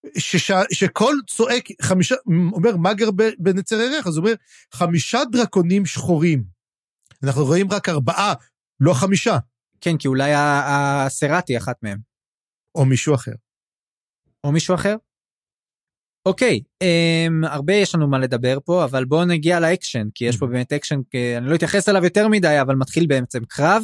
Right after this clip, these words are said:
Speaker 2: בין הדרקונים לרייסט, ואנחנו נחזור לקרב הזה בהמשך, אז אין, אין סיבה להתעכב עליו יותר מדי, רק בואו נגיד שהכוחות יותר שקולים ממה שאנחנו חושבים. הם, אה, מתחילים בעצם, אה, להחליף פה מהלומות אחד בשני.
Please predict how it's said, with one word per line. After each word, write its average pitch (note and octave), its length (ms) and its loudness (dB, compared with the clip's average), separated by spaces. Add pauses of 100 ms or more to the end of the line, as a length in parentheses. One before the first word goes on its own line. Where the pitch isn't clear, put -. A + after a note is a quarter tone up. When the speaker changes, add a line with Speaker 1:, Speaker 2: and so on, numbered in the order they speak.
(140)
Speaker 2:
בין C3+ 160 2
הדרקונים B2+ 500 -2
לרייסט, B2+ 420 -2
ואנחנו B2+ 240 -4
נחזור D#3 280 2
לקרב D3+ 300 2
הזה C#3 120 2
בהמשך, A#2 480 -2
אז A2+ 100 -4
אין, C3+ 80 0
אין D3+ 160 -6
סיבה D3+ 200 0
להתעכב C3 420 -2
עליו A#2+ 180 0
יותר D#3 240 -2
מדי, A#3+ 280 0 (400)
רק D#3 120 0
בואו G3+ 120 4
נגיד G#3 220 4
שהכוחות F3+ 520 2
יותר E3+ 220 4
שקולים D3 380 2
ממה A#2+ 180 4
שאנחנו A2+ 300 -6
חושבים. G2+ 360 -6 (560)
הם, A2+ 340 0
אה, A2+ 200 0
מתחילים C#3 400 0
בעצם, B2+ 400 2
אה, A2 200 2
להחליף A2 340 -4
פה C3+ 120 -4
מהלומות A2+ 500 -2
אחד A2 220 -8
בשני. G#2+ 340 -8